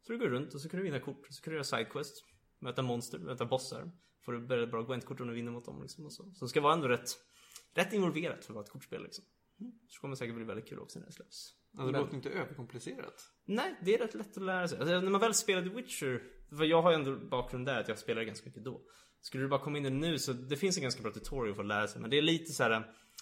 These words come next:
Speaker 1: just bara hur man lägger ut korten och just också tekniken. För det är liksom inte att du kan inte bara lägga ut alla korten på en gång. För då vinner du kanske första rundan. Men sen kan motståndaren vinna två på raden sen, för du har inga kort kvar.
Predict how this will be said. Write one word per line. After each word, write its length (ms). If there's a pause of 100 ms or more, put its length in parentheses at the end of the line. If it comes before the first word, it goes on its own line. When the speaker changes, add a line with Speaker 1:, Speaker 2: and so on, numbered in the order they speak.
(300)
Speaker 1:
just 200
bara 120
hur 100
man 140
lägger 180
ut 100
korten 460
och 80
just 280
också 200
tekniken. 560 (360)
För 120
det 80
är 60
liksom 240
inte 160
att 60
du 80
kan 100
inte 100
bara 60
lägga 140
ut 60
alla 200
korten 320
på 80
en 120
gång. 160 (640)
För 80
då 60
vinner 200
du 60
kanske 180
första 260
rundan. 420
Men 80
sen 120
kan 140
motståndaren 320
vinna 140
två 200
på 100
raden 340
sen, 140
för 80
du 60
har 120
inga 120
kort 160
kvar. 140